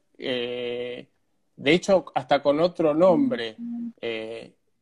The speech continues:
que fueron justamente intentos de, de contar un poco lo mismo.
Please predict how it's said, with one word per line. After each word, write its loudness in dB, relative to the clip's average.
que -2
fueron 4
justamente 0
intentos 2
de, 0
de -8
contar 0
un -2
poco -2
lo 4
mismo. -4